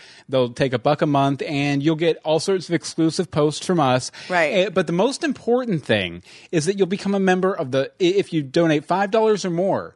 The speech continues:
Speaker 2: Mm-hmm.
Speaker 1: you'll become a member of the five dollar Star Patrons Club, which means every episode of every podcast we do, this one, Universe Box, We're So Lost, et cetera,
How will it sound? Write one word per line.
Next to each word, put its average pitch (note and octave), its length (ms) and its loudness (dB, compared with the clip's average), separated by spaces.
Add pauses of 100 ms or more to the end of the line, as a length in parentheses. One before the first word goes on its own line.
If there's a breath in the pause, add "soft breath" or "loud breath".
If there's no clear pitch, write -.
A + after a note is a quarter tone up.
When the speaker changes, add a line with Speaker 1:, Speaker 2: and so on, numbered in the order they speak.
Speaker 2:
Mm-hmm. E3+ 260 -8
Speaker 1:
you'll D#3+ 140 2
become G#3+ 220 2
a - 20 2
member G#3+ 300 2
of D#3+ 120 -6
the C3 80 -4
five E3+ 500 0
dollar D#3+ 320 2
Star C3+ 260 0
Patrons B2 420 -2
Club, F#2+ 240 -4
which B2 180 0
means C3+ 320 0 (380 loud breath)
every A#3+ 340 2
episode G#3 440 0
of C#3 100 -4 (160)
every F3+ 260 0
podcast F3 460 0
we F3+ 80 -2
do, C#3+ 140 2
this B2+ 220 0
one, F3+ 200 0
Universe D3 400 0
Box, D3+ 340 -2
We're C#3 220 0
So F#3+ 200 0
Lost, D3 360 0
et E3+ 100 -8
cetera, B2 500 0